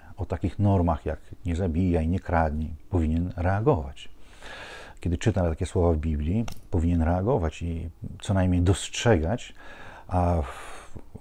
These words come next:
poza tym powinien próbować usunąć tą plamę, jeśli zachowuje się w sposób taki, no, niezgodny z prawem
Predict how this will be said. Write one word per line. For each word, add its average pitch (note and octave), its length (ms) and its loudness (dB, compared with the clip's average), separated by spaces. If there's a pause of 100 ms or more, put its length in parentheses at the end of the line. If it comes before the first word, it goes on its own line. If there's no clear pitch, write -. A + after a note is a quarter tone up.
(200)
poza F2+ 300 4
tym F2+ 160 -2
powinien F2 340 4
próbować E2 560 2
usunąć G2+ 640 4
tą E2+ 160 -2
plamę, E2+ 300 0
jeśli G2 200 0
zachowuje F#2+ 480 4
się - 140 -4
w - 60 -8
sposób - 400 -4
taki, E2+ 320 -4
no, F#2 200 0
niezgodny F2+ 640 2
z - 60 -8
prawem D#2+ 460 -4